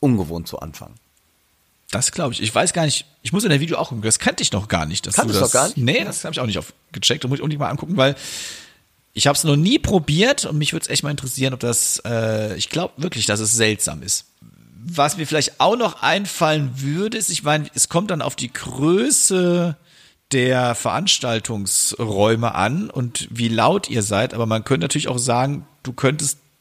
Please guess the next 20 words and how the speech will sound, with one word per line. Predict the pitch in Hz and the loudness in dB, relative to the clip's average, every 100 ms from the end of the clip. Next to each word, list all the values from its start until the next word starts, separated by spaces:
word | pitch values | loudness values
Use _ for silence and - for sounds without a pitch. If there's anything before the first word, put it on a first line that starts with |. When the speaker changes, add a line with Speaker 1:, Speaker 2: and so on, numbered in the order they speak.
| _ _ _ _ _ | _ _ _ _ _
Speaker 2:
über | 131 117 | 2 2
deinen | 98 127 160 214 156 | 4 4 4 2 2
Monitor | 139 135 - 131 | 2 0 0 2
alleine | 110 110 110 175 226 120 | 4 4 4 2 0 -2
den | 98 92 | -2 -6
Klick | - 104 - | -6 -6 -4
halt | 95 - | -6 -4
einspeisen. | - | 0
Speaker 1:
Das | 143 | 2
hab | 156 | 2
ich | 160 | 2
ja, | 156 | 0
das | 135 143 160 | 0 -2 2
meinte | 147 | 2
Speaker 2:
Ne? | 135 | 2
Speaker 1:
ich | 139 | -2
Speaker 2:
Das | |
Speaker 1:
ja. | - | 0
Speaker 2:
meintest | 127 170 165 | 2 2 -2
du? | 123 131 | -2 -4